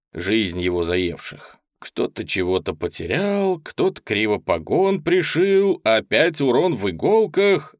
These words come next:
ломают их плохорукие неумехи. На верхнем ярусе визгливо лаялся Петька Мусиков. Его привычно лупили, на этот раз новым валенком.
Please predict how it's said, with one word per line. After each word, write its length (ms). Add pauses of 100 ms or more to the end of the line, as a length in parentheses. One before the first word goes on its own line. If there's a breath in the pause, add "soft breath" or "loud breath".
ломают 1000
их 260
плохорукие 960
неумехи. 1000 (540)
На 140
верхнем 500
ярусе 640
визгливо 800
лаялся 600
Петька 480
Мусиков. 960
Его 340
привычно 600
лупили, 920 (100)
на 160
этот 220
раз 460
новым 460
валенком. 640